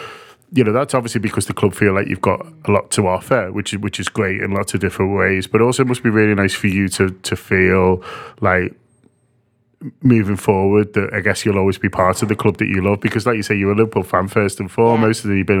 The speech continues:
Speaker 1: a Liverpool player, and it sounds like, you know, they've seen something in, in you with, as a, as a coach, but also, you know, your sort of personality on the other stuff, and,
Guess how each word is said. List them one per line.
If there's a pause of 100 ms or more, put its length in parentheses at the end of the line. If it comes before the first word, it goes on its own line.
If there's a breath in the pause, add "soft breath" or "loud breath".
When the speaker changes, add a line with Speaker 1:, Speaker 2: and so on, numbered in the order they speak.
Speaker 1:
a
Liverpool
player, (300 loud breath)
and
it
sounds
like,
you
know,
they've
seen
something
in,
in
you
with, (300)
as
a, (340 loud breath)
as
a
coach,
but
also,
you
know,
your
sort
of
personality
on
the
other
stuff,
and,